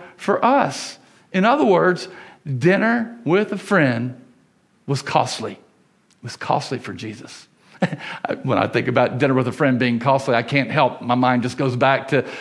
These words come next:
a member of a, the youth group who complained that a girl he took out for their very first date ordered lobster. <laughs> It cost him a lot of money. He was a little bit upset. I think it was his only date with that particular girl.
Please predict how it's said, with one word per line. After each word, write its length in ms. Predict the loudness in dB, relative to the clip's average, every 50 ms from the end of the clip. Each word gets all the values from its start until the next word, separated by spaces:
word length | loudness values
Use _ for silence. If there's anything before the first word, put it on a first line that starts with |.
| -14 -8 -2
a 220 | 0 2 2 4
member 380 | 4 2 2 2 4 4 4 4
of 100 | 6 6
a, 400 | 4 4 2 2 -4 -12 -14 -14 -8
the 420 | -4 -2 -2 -2 0 2 2 2
youth 300 | 4 6 4 4 4 4
group 240 | 2 4 4 4 4
who 80 | 2 2
complained 560 | 2 0 0 2 4 4 4 4 4 4 4
that 140 | 4 4 4
a 60 | 2
girl 380 | 2 4 4 6 6 6 6
he 180 | 4 2 2 0
took 300 | 0 2 2 2 4 4
out 360 | 4 4 4 4 2 0 0
for 120 | 0 2 4
their 160 | 4 4 6
very 240 | 6 6 4 4 4
first 300 | 2 0 0 0 0 0
date 440 | 2 2 2 2 0 -2 -6 -16 -18 -20 -20 -20 -20 _ _ 0
ordered 540 | 2 4 4 6 6 4 4 4 2 -2 -10 -14 -18 -12 -4 2
lobster. 680 | 4 4 6 6 4 2 2 2 4 4 4 2 0 -2 2
<laughs> 300 | 2 2 4 2 0 -2 -4 -4 -4 0 2
It 160 | 2 2 4
cost 260 | 4 4 4 4 2
him 100 | 2 2
a 40 | 4
lot 180 | 6 6 6 6
of 80 | 6
money. 320 | 6 4 4 4 4 2 0 -2 -6 -8 -4
He 60 | 0
was 120 | 2 2 4
a 40 | 4
little 180 | 6 6 6
bit 140 | 6 6 6
upset. 380 | 4 2 2 2 4 4 6 4
I 80 | 4
think 140 | 4 4 4
it 40 | 4
was 120 | 4 4
his 140 | 4 4 4
only 260 | 6 4 6 4 4
date 200 | 4 4 4 4
with 140 | 4 2 2
that 200 | 2 2 0 -2
particular 380 | -4 -2 0 0 2 2 2 2
girl. 360 | 4 2 2 2 0 -4